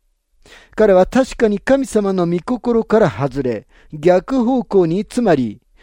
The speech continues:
実際神様の御前から逃げています。彼はニネベから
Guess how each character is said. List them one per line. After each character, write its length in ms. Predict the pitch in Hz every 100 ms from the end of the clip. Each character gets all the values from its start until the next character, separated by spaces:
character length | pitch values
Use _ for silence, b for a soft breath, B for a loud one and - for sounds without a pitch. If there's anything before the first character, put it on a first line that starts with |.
| b
実 300 | 160 208 -
際 160 | 214 202
神 260 | 254 262
様 260 | 208 202 196
の 140 | 185
御 180 | 165 170
前 220 | 208 220
か 160 | - 208
ら 120 | 220
逃 140 | 208
げ 120 | 175 160
て 120 | 107
い 40 |
ま 120 | -
す。 200 | - - _ _ _ _ _ _ _ _ _ _ _ _ b b b
彼 180 | 202 185
は 140 | 170
ニ 160 | 175 220
ネ 100 | 262
ベ 140 | 185
か 160 | 156 160
ら 240 | 165 220